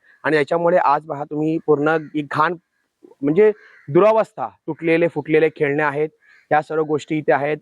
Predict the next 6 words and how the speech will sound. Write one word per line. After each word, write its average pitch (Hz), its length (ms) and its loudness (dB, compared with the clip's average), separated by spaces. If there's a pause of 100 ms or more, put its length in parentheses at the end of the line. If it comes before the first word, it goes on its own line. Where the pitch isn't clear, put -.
(140)
ख-, 139 100 -4 (280)
इथे 143 200 0
कचरा 175 380 -2
इथे 175 320 -4 (340)
पडलेला 156 360 2
आहे. 147 200 -2